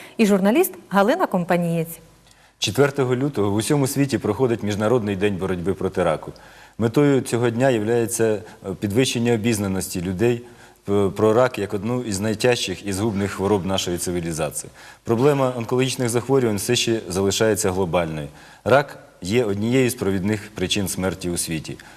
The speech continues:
Speaker 2: Але залучаючи увагу до суспільства, до виявлення, е, попередження, лікування захворювань, можна домогтися гарних результатів, а в багатьох випадках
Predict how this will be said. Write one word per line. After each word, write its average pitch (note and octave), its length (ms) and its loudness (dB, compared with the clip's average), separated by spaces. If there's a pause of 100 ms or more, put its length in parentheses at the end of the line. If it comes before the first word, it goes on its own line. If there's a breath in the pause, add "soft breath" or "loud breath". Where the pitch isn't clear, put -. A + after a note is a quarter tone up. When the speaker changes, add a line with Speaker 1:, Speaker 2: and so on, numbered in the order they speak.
(240 loud breath)
Speaker 2:
Але A#2+ 200 4
залучаючи C3 800 2 (120)
увагу G#2+ 440 2
до G#2 340 -2
суспільства, F#2+ 760 -2 (220)
до A#2 160 2
виявлення, F#2 640 0 (880 soft breath)
е, G2+ 120 -2 (220)
попередження, A2+ 760 2
лікування A#2 520 0
захворювань, F2+ 480 -4
можна B2+ 260 0
домогтися G#2+ 580 0
гарних G#2 360 2
результатів, E2 560 -4
а F2+ 40 0
в F2+ 60 -2
багатьох A2+ 420 2
випадках A#2 440 -2